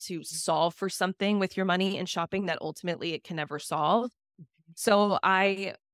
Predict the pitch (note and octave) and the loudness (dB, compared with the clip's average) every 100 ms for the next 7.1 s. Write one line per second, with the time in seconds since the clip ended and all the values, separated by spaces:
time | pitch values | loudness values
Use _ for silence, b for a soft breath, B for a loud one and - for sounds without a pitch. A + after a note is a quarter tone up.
0 | - G3+ A3+ G#3+ G3+ G3+ - F#3 - F#3 | -2 0 2 2 2 0 -4 -6 -2 -4
1 | F#3 - F3 F3+ F3+ F3+ - F3+ E3 F3 | -4 -4 -2 0 0 -2 -4 -4 -2 0
2 | F3 E3 E3 D#3 - F3 F3+ E3+ - E3 | -2 -4 -2 -4 -2 -4 -4 -4 -4 -4
3 | F3 E3 E3 D#3 F3 D#3+ D#3+ F#3 - F3 | -6 -6 -6 -6 -4 -6 -6 -12 -4 -2
4 | E3 - E3 E3+ D#3+ D#3+ E3 D#3 D3 _ | -2 -4 -2 0 0 -2 -6 -8 -8 _
5 | _ _ _ _ F#3+ F3+ E3 E3 E3 E3 | _ _ _ _ 0 2 0 2 2 2
6 | E3 D#3 - F#3 E3+ F3+ E3+ D#3+ D#3 D#3 | -4 -6 -8 -6 -4 0 2 2 2 0
7 | - | -6